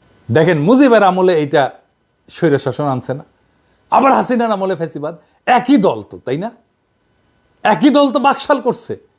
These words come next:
একই দল হাসিনা করছে, একই দল হাসিনা ফ্যাসিবাদ করছে। এইখানে শাহবাগ, যেহেতু শাহবাগে আন্দোলনটা হইছে, একটা অংশ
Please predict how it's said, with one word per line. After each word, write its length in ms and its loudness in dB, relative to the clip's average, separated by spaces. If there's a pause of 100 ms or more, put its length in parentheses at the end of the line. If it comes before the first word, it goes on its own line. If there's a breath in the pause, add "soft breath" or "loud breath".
(420)
একই 220 0
দল 200 4
হাসিনা 400 0
করছে, 300 -12 (600)
একই 220 0
দল 180 4
হাসিনা 340 0
ফ্যাসিবাদ 460 -4
করছে। 280 -20 (680)
এইখানে 400 2
শাহবাগ, 760 0
যেহেতু 300 2
শাহবাগে 440 2
আন্দোলনটা 520 0
হইছে, 480 -8 (640)
একটা 240 0
অংশ 320 0